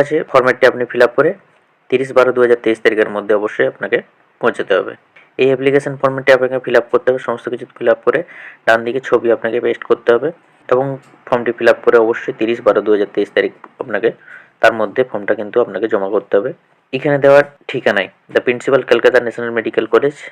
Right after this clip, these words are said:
থার্টি টু গোরাচাঁদ রোড, কলকাতা সাত লক্ষ চোদ্দ। by পোস্টেও পাঠাতে পারবেন, হাতে হাতে আপনি জমা করতে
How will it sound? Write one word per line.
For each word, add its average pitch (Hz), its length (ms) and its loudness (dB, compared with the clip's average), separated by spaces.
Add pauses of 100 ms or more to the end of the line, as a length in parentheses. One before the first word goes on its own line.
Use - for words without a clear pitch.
(180)
থার্টি - 280 -6
টু - 80 -2 (460)
গোরাচাঁদ 110 420 2
রোড, 127 120 2 (100)
কলকাতা 101 280 2 (180)
সাত 110 220 4
লক্ষ 95 140 -6 (140)
চোদ্দ। - 200 -2 (480)
by 123 180 4
পোস্টেও 139 280 2
পাঠাতে 151 280 4
পারবেন, 156 260 2 (500)
হাতে 123 200 -2
হাতে 120 140 -2 (200)
আপনি - 140 -6 (100)
জমা 107 200 -2
করতে 104 160 -2